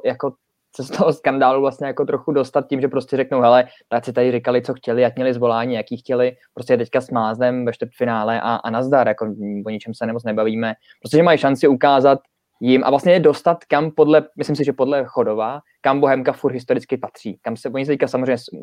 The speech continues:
jsou tam mladí hráči, že jo, Filip Forman, Honza Malič, který se prostě snaží dostat nahoru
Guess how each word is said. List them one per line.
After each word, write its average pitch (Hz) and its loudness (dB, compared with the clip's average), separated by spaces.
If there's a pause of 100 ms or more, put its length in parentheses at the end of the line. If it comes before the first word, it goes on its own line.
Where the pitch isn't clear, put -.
(100)
jsou 120 -16
tam 113 -6
mladí 131 2
hráči, 127 4
že 113 0
jo, 107 0
Filip 120 0
Forman, 110 -4
Honza 110 -6
Malič, 113 -4
který 120 -4
se 120 -6
prostě 120 -4
snaží 117 -2
dostat 110 -4
nahoru 123 2